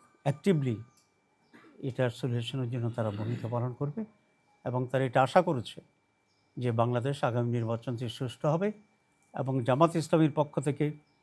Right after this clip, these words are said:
আমরা তাদেরকে আশ্বস্ত করেছি যে নির্বাচন সুষ্ঠু এবং অবাধ হওয়ার জন্যে যা কিছু করার প্রয়োজন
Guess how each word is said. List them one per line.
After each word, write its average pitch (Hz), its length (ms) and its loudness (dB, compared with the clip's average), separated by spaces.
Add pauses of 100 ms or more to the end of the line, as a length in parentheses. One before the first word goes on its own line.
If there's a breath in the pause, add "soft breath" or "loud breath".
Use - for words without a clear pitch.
(360)
আমরা 135 260 2
তাদেরকে 131 320 0
আশ্বস্ত 127 460 -2
করেছি - 440 -12 (640)
যে 127 260 -8 (380)
নির্বাচন 127 440 2
সুষ্ঠু 147 380 -2
এবং 127 240 0
অবাধ 135 300 6
হওয়ার 135 320 4
জন্যে 113 320 -4 (580)
যা 135 320 10
কিছু 160 220 0
করার 131 280 2
প্রয়োজন 123 460 -2